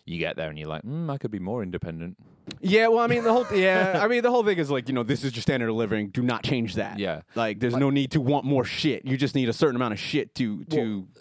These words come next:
Speaker 1: Well,
Speaker 2: live.
Speaker 1: that's the benefit. That's the major benefit, I think, of, of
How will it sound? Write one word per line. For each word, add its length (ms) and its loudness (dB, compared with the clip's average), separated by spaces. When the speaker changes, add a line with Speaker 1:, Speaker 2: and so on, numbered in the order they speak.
Speaker 1:
Well, 140 -4
Speaker 2:
live. 400 -2
Speaker 1:
that's 260 -4
the 100 0
benefit. 520 -4
That's 220 -4
the 80 -6
major 340 -4
benefit, 340 -6
I 100 -6
think, 280 -10
of, 320 -10
of 260 -10